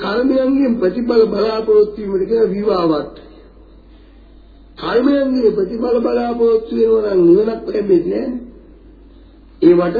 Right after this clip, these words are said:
විපාක වශයෙන් නැවත නැවත ඉපදීම් ඇති වෙනවා. ඒවා එසේ සිදු කරනවා නම්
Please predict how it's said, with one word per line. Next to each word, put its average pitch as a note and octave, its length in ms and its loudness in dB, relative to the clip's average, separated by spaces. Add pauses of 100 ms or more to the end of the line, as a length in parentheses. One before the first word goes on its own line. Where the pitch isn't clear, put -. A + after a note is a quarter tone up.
විපාක G3 420 -4
වශයෙන් G3 560 -2
නැවත G#3 380 -4
නැවත G3+ 360 -2
ඉපදීම් G3+ 560 -2
ඇති G3+ 200 -4
වෙනවා. - 360 -6 (2500)
ඒවා C#4+ 500 2
එසේ A#3+ 440 -2
සිදු A#3+ 300 -2
කරනවා F3+ 580 2
නම් G#3 320 -2